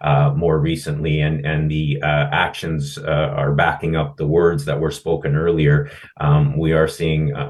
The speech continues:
a marked change, uh, in, in this area.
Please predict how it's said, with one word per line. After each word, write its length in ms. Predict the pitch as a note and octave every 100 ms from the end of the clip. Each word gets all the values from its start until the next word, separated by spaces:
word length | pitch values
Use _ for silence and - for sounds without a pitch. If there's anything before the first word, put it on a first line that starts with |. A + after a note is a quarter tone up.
| -
a 80 |
marked 300 | D#2 D#2+ D2
change, 440 | - E2+ E2 D2 C#2+ - _ _
uh, 300 | D2 C#2 C#2
in, 160 | C#2+ E2
in 220 | D#2 E2+
this 240 | D#2 D2 -
area. 480 | D#2 E2 D#2+ D2+